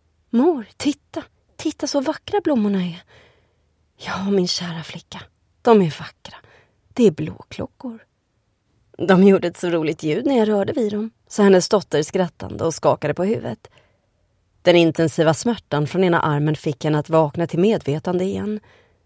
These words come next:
Hon stönade, men männen reagerade inte. I ett töcken såg hon att en av dem lyfte upp hennes dotter.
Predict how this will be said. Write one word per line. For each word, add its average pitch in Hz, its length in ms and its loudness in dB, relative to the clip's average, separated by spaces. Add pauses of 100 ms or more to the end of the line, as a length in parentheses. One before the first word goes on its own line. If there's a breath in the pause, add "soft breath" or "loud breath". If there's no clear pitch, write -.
(200)
Hon 175 180 4
stönade, 190 560 -2 (220)
men 202 200 8
männen 156 300 4
reagerade 170 560 0
inte. - 300 -12 (840)
I 208 180 12
ett 220 120 8
töcken 233 440 0
såg 139 320 -2
hon 151 120 0
att 175 120 -2
en 180 220 2
av 160 160 0
dem 160 160 0
lyfte 165 220 -2
upp 156 180 0
hennes 135 220 -2
dotter. - 480 -10